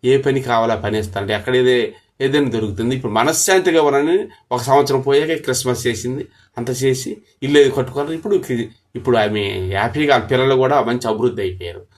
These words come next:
కూలి పని చేస్తే పిల్లలు కూడా మంచి చదువు చదివించింది, ఆ ఇల్లు కూడా కట్టుకుంది. అలాగే కొంతమంది కొన్ని మంచి పనులు జరుగుతున్నాయి కాబట్టి మీరు అన్నట్టు యేసుప్రభుని ఎందుకు నమ్ముతున్నారు, ఎందుకు నమ్ముతున్నారు అంటే అన్నీ విడిచిపెట్టి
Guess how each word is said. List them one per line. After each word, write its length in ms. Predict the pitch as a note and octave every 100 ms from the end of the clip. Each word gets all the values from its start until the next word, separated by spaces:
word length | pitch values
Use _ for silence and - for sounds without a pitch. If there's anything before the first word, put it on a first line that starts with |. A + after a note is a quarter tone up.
| _
కూలి 240 | - G#3 A#3+
పని 140 | A#3
చేస్తే 380 | G3 D#3+ C3 F3+
పిల్లలు 340 | F3 C#3 C#3
కూడా 160 | C3 C3
మంచి 400 | A#2 C#3 C#3+ C3
చదువు 300 | C3 A#2 A2+
చదివించింది, 760 | G#2 F#2 F2+ F2 - F2+ F2 F#2 _ _ _ -
ఆ 40 | D#3
ఇల్లు 240 | F3+ G#3
కూడా 160 | A3 D3
కట్టుకుంది. 680 | G#2+ F#2 - F2+ F2+ F2+ - -
అలాగే 280 | A#2 E3+ G3
కొంతమంది 440 | F#3 E3 C#3 E3 E3
కొన్ని 240 | D#3+ C3
మంచి 220 | C#3 F3+
పనులు 200 | G3+ E3+
జరుగుతున్నాయి 480 | C#3 C3+ D3 C#3 C3+
కాబట్టి 360 | B2+ A#2+ A#2+ C#3+
మీరు 180 | B2+
అన్నట్టు 580 | A#2+ C#3+ B2+ - A2 A2 - _ _ -
యేసుప్రభుని 480 | D3+ D#3+ E3+ E3 C#3+
ఎందుకు 200 | D3 D#3
నమ్ముతున్నారు, 540 | D3 C#3+ C#3 C3+ C3
ఎందుకు 220 | B2+ B2+
నమ్ముతున్నారు 480 | C3 A#2+ A#2+ A#2 A2+
అంటే 260 | G#2 F#2 G2+
అన్నీ 180 | G#2+ A#2
విడిచిపెట్టి 920 | A2 G2+ - F#2+ - F#2+ F#2+ F#2